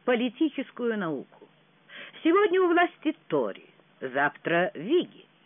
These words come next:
Наша задача — сделать так, чтобы виги остались у власти через неделю и через год. Как этого добиться? Надо учить,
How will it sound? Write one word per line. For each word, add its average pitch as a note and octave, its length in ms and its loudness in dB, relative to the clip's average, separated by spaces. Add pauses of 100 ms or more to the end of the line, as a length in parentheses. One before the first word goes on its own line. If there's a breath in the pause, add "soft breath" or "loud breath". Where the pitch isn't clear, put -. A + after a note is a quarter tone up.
(360 loud breath)
Наша G#3 500 2
задача — A#3 540 -2 (260 loud breath)
сделать C#4 580 2
так, G#3 260 0
чтобы D4+ 320 -2
виги A#3 600 0
остались D#3 600 -4
у E3 80 -4
власти D#3 520 -2
через F3 320 0
неделю D#4 640 2
и D4+ 200 0
через C#4+ 340 -4
год. C3 260 -2 (300 loud breath)
Как F4 380 2
этого D4+ 380 2
добиться? - 300 -4 (1000 loud breath)
Надо A3 540 2
учить, A3+ 520 -4